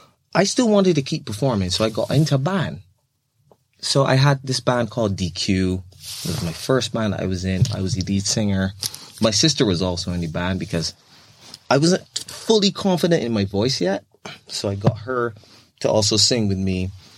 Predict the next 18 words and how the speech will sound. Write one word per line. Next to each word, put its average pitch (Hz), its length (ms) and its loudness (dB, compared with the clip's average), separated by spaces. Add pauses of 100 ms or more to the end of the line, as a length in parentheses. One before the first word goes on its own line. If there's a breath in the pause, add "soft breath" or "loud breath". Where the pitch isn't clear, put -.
(320 loud breath)
And 110 80 -2
that's 110 200 2
where 104 320 2 (160)
I 107 100 2
really 117 480 2
started 107 400 2
to 95 60 2
expand 104 480 0
more 101 340 0
on 95 200 -2
my 95 260 0
musical 101 760 2
understanding 95 920 2
and 92 240 0 (200 loud breath)
develop 104 420 2
my 104 80 2
musical 95 360 0
talent, 85 460 -4